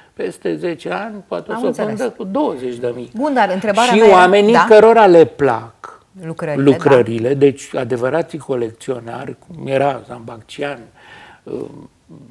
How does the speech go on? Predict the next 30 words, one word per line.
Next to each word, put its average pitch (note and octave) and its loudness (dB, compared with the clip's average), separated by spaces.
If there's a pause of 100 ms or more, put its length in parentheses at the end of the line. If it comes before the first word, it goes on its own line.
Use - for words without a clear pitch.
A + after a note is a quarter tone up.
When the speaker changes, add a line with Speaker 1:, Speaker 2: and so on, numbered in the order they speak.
(500)
Speaker 1:
Oprescu, C#3+ -4 (180)
deci C#3 -2
ăștia D#3+ -4
care C#3+ -4
erau C#3+ -2 (220)
și - -6
plini E3 -8
de C#3+ -6
bani, C3+ -8
dar C3 -4 (420)
își C3+ -8 (360)
mobilau C#3 -4
casa D#3+ -4 (140)
cu B2+ -14
zeci C#3 -2
de C3+ -6
tablouri C3 -6
pentru D#3 -8
că - -4
le D3 0
făcea D#3 -4
plăcere E3+ -4
să E3+ -6
se E3 -8
uite D#3+ -4
la D#3 -4
ele. F3 -6
Deci B2+ -6
Speaker 2:
Da. D3+ -6 (440)
Speaker 1:
nu E3+ -4